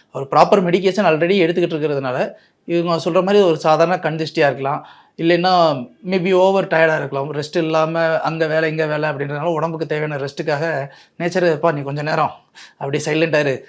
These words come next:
அதுக்கப்புறம் நீ வயலண்டா மாறி ஆட்டோமேட்டிக்கா எல்லாமே வந்து தேடி வருவாங்க" அப்படின்றத கூட இருக்கலாம். But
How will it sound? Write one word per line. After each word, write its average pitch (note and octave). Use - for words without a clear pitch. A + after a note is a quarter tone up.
அதுக்கப்புறம் D3+
நீ D3
வயலண்டா D#3
மாறி C#3+
ஆட்டோமேட்டிக்கா D3+
எல்லாமே D3
வந்து C#3
தேடி D3
வருவாங்க" C3
அப்படின்றத B2+
கூட B2+
இருக்கலாம். B2
But -